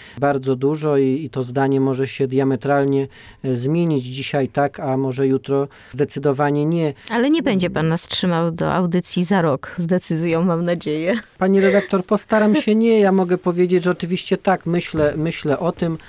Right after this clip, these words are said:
Speaker 1: ale najpierw, e, najpierw będę chciał, e, spotkać się, mm, rozmawiać przede wszystkim z mieszkańcami, bo dla nich jestem. Jeżeli, e, jeżeli będzie taka wola, no to trudno by było, żeby,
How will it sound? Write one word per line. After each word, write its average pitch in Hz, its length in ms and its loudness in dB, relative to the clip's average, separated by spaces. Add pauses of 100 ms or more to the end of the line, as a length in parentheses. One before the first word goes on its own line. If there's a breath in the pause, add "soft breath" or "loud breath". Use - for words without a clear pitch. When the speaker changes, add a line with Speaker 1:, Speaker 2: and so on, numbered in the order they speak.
(320 loud breath)
Speaker 1:
ale 240 320 4 (720)
najpierw, 175 1080 2
e, 160 220 -2 (200)
najpierw 185 520 2
będę 165 380 -2
chciał, 160 580 0
e, 151 40 0 (960)
spotkać - 540 -4
się, 151 360 -4 (520 loud breath)
mm, 139 400 -2
rozmawiać 143 640 0
przede 139 240 -4
wszystkim - 340 -6
z 127 40 -6
mieszkańcami, 135 640 -4
bo 123 120 -2
dla 127 180 0
nich 127 240 -2
jestem. 139 380 -2
Jeżeli, 120 460 -4 (420 loud breath)
e, 123 220 -6
jeżeli 123 420 -4
będzie 143 360 -2
taka 143 320 -2
wola, 139 360 0
no 131 120 0
to 123 140 -6
trudno 139 400 -2
by 135 140 -2
było, 135 320 2
żeby, 131 420 -2